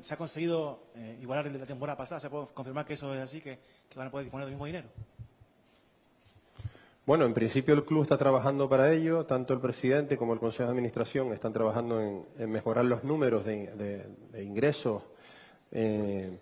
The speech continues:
Speaker 2: para conseguir mejorar el, el límite salarial. Me consta que hemos mejorado en ciertos aspectos, pero todavía queda mucho tiempo hasta que se cierre, ¿no? Así que sería fantástico que, que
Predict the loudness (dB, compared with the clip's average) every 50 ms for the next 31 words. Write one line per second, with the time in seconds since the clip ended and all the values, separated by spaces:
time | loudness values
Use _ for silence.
0 | -4 -2 -2 0 0 -2 -4 -4 -6 -6 -4 -6 -4 -2 0 0 0 0 2 4
1 | 6 6 6 6 6 4 4 2 2 2 2 2 0 0 -2 -2 -2 0 0 2
2 | 4 4 4 4 4 0 -4 -6 -8 -6 0 2 2 2 2 0 -2 0 0 0
3 | -2 -2 -4 -4 -2 0 2 2 2 4 2 2 2 0 0 -2 -4 -2 -4 -4
4 | -2 0 0 0 2 2 0 0 2 0 -2 -2 -2 -4 -14 -20 -12 -4 -2 0
5 | 2 4 4 6 4 6 6 6 6 4 2 2 0 0 2 2 0 2 0 0
6 | 0 2 0 0 -2 -2 -4 0 4 4 4 4 2 0 -2 -4 -8 -10 -10 -10
7 | -6 0 0 0 0 -2 -6 -16 -20 -10 -2 0 2 2 2 2 2 2 2 2
8 | 2 2 2 2 2 2 2 4 4 4 4 4 2 0 -2 -6 -8 -6 -4 -2
9 | -2 -2 -4 -6 -8 -12 -18